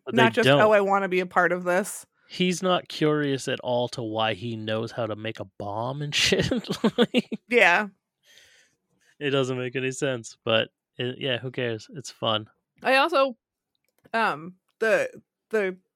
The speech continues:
Speaker 2: trunk that they had. So he came with a trunk, and Pugsley, like,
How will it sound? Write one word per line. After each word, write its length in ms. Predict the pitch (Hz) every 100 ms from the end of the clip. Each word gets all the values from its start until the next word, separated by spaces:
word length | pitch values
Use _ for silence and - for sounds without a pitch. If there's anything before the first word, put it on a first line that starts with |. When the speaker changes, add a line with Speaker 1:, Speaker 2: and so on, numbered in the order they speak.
| _ -
Speaker 2:
trunk 400 | - 330 427 359
that 140 | 240
they 160 | 180 170
had. 400 | 180 143 98 - - -
So 120 | -
he 180 | 269 254
came 340 | - 285 330
with 120 | 330 285
a 60 |
trunk, 480 | 233 220 180 180 - _ _ _ _
and 280 | 202 190 180
Pugsley, 480 | 226 208 202 190 185
like, 480 | 175 165 160 -